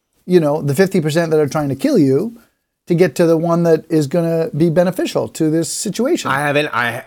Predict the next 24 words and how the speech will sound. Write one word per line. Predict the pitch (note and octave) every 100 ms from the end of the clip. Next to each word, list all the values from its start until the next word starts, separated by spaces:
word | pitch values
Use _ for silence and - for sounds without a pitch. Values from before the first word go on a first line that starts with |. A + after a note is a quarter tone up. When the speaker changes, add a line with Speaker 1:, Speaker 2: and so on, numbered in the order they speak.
| -
Speaker 2:
I | A#2 A2+
have, | A#2 A2+ B2 B2
I, | A2+ A#2 D3 C#3
the, | E3+
the | C3+ C#3 F3
answer | G#3 G3+ G#3+
is | F3+
gonna | F3+ E3
surprise | - - C#3+ A2 -
you. | - _ _ C3
Speaker 1:
You | C#3
rolled | D#3+ E3
the |
Speaker 2:
Okay? | D#3
Speaker 1:
dice. | A#2 C3+ - - _ _ _ _ _ _ _ _ _ _ - - _ _ _ -
Speaker 2:
I | B2
Google | G#2 A3+ A3 A#2 G2+ - _ _ _ _ _ -
best | A3 B3 -
dentist | G3+ A3 G#3+ G3+ G3
in | F3+
Savannah. | F3 E3 C#3+ G2+ - _ _ _
Speaker 1:
Oh, | B2 D#3+ G#3+ C4+
Speaker 2:
Okay? | C4 A3+
Speaker 1:
smart. | C3+ - - E3+ A3+ F3